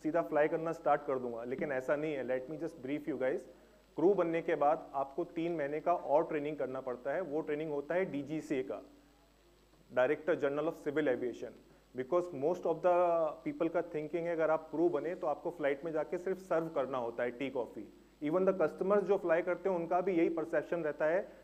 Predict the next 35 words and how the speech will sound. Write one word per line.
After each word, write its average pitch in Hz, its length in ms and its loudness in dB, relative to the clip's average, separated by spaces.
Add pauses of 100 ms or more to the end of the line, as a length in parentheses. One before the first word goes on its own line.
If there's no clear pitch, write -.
कि - 80 0
क्रू 165 240 4
का 175 140 4
job 156 300 2
सिर्फ 190 300 -2
tea, 165 100 0
coffee 165 300 -2
serve 165 260 0
करना 147 220 0
है 180 80 -2
या 202 80 -2
sandwiches 147 440 -4
serve 143 200 -2
करना 120 220 -2
है, 107 140 -8
जबकि 139 240 -4
ऐसा 156 300 -2
नहीं 165 220 -2
है। 117 220 -8 (560)
क्रू 185 400 6
का 185 120 6
फ्लाइट 160 420 0
में 170 80 0
होना 160 240 0
इसलिए 156 320 -2
मैंडेटरी 147 480 -2
है 165 220 0
because 165 380 -6
crew 175 200 6
is 160 80 -2
the 165 140 4
responsible 151 580 -2
of 202 180 2 (1040)
one 175 160 6
eighty 180 400 -2